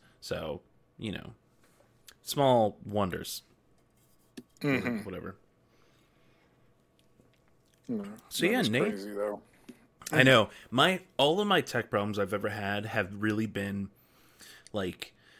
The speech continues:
Speaker 1: <sighs> I had a phone once that the compu-, the screen just stopped.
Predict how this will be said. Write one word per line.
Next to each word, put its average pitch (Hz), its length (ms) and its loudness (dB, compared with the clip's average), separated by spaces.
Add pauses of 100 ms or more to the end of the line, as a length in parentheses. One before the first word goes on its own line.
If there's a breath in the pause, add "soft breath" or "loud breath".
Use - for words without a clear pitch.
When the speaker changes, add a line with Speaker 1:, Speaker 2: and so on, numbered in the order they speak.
(560 loud breath)
Speaker 1:
<sighs> - 680 -8
I 107 60 0
had 113 220 2
a 107 60 -2
phone 113 500 -2
once 92 400 -8
that 90 360 -6
the 98 200 -6
compu-, - 380 -12
the 95 200 -4
screen 104 380 -4
just - 320 -6
stopped. - 500 -4